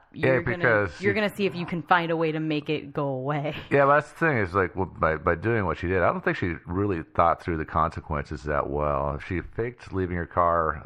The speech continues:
Speaker 1: someplace not anywhere near, near Yorkshire with her belongings still in it, you know, and, and then she picks up the papers, sees her name in there, and her, her picture says, "Oh, gets in touch with the police right away." They're gonna say, "Well, why was your car parked where it was?"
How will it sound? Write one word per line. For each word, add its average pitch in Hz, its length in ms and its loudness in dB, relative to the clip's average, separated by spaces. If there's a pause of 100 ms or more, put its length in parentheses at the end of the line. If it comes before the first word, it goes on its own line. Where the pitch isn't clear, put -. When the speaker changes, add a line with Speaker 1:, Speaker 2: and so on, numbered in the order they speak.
(100)
Speaker 1:
someplace 87 760 -2
not 82 280 0
anywhere 76 260 -4
near, 78 240 -6
near 85 180 -4
Yorkshire 71 600 -4 (840)
with 98 180 -2
her 95 80 -4
belongings 80 500 -4
still 78 320 -6
in 78 140 -2
it, 73 180 -6
you 76 80 -6
know, 71 360 -2
and, 76 380 -2 (560)
and 87 200 0
then 85 300 -2 (160)
she 98 120 -2
picks - 280 -6
up 113 100 -4
the 95 80 -10
papers, 107 500 -6
sees 98 180 -6
her 87 100 -4
name 95 260 -4
in 82 120 -4
there, 78 200 -2
and 76 80 -4 (240)
her, 76 80 -10
her 67 60 -6
picture 82 360 -8
says, 78 360 -6
"Oh, 64 180 -2
gets 98 160 -4
in 95 80 -10
touch - 180 -4
with 87 80 -12
the - 60 -20
police 82 320 -14
right 78 140 -4
away." 85 200 -2
They're 85 100 0
gonna 85 140 -4
say, 87 140 -6
"Well, 80 180 -4
why 82 180 2
was 139 160 -4
your 120 100 -4
car 127 340 0
parked 95 360 -8
where 82 160 -2
it - 120 -6
was?" 107 400 -4